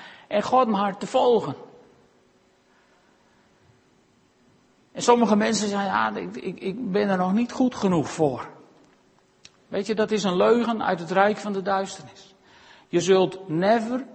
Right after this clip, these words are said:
nooit goed genoeg worden voordat je gedoopt bent.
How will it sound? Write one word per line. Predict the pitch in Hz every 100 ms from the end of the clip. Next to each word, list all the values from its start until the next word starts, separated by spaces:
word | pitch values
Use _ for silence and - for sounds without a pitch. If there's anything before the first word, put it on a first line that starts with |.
| - -
nooit | 180 180 160 139 131 - - - -
goed | - - 226 254
genoeg | - 190 175 156 120
worden | 135 151 196 208 202 240 330 - - _ _ _ _ _
voordat | - - - 196 220 220 220 214 214
je | 202
gedoopt | 202 180 180 170 180
bent. | 175 185 196 -